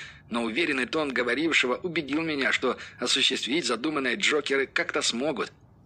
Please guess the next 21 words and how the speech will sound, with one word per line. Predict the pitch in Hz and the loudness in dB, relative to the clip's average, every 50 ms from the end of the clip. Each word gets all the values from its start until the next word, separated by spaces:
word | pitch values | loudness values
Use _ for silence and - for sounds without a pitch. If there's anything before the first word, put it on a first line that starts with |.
| - - - | -20 -10 -6
«Хм, | - 214 208 - - - - - - - - - - | -4 -4 -4 -6 -10 -14 -16 -18 -20 -20 -20 -16 -6
делайте, | 147 - 233 220 214 190 180 | 0 2 4 4 4 4 4
что | 147 - 208 | 2 4 4
хотите. | 180 - 151 - - 175 180 - 220 - - - - - - - | 4 4 2 2 0 -2 0 0 -2 -2 -4 -8 -14 -20 -12 -4
Я | 120 151 175 | 0 2 2
ее | 175 170 170 180 175 | 4 4 4 2 2
полчаса | - 180 185 175 - 196 175 - 180 143 | 2 2 2 4 4 4 4 4 4 4
как | - 135 143 156 | 2 2 2 2
знаю», | 143 147 156 139 117 98 87 - - - - - - - | 2 2 4 4 2 2 0 -4 -8 -16 -20 -20 -20 -12
фыркнул | - - 165 151 - 143 151 151 | -6 -2 -2 -2 0 0 0 2
я. | 143 131 117 - - - - - - - - - - | 2 2 2 0 -2 -4 -12 -20 -20 -20 -20 -20 -8
К | - | -4
сожалению, | - - 160 151 165 175 175 175 160 147 135 | 0 0 2 2 4 4 2 2 2 4 2
что-то | - - 165 - 143 | 4 2 2 0 0
в | 123 | 0
моем | 123 139 156 160 143 | 0 0 0 0 0
взгляде | 120 107 127 151 165 147 123 117 | 0 -2 0 0 0 0 0 -2
подсказало | - - 147 - - - 165 139 160 156 151 143 | -2 -2 0 0 2 0 2 2 4 4 2 2
подонкам | - 147 143 143 160 156 143 - 143 131 117 - | 2 0 2 2 2 0 2 0 0 0 -2 -4
«я | - 120 147 165 123 | -4 0 0 0 2
блефую», | 107 135 135 - - 165 170 143 120 95 - | 2 0 -2 0 0 0 0 0 0 -2 -4